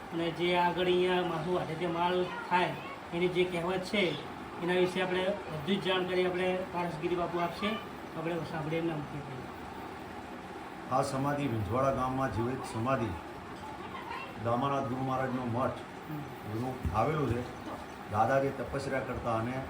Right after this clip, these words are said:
Speaker 2: જે નોળી કર્મ કરતા એ ઓરડો આજ બી મોજૂદ છે.
Speaker 1: હા.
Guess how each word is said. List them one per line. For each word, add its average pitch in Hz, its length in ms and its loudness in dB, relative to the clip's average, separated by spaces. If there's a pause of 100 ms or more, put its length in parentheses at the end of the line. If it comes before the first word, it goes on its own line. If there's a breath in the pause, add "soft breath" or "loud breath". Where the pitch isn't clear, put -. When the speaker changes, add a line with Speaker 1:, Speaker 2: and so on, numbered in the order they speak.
(600)
Speaker 2:
જે 120 80 0
નોળી 127 340 4
કર્મ 135 240 4
કરતા - 300 -2 (800)
એ - 600 -2
ઓરડો 135 160 2
આજ 127 180 6
બી 131 180 0 (280)
મોજૂદ 117 260 0
છે. - 380 -8
Speaker 1:
હા. 156 120 -4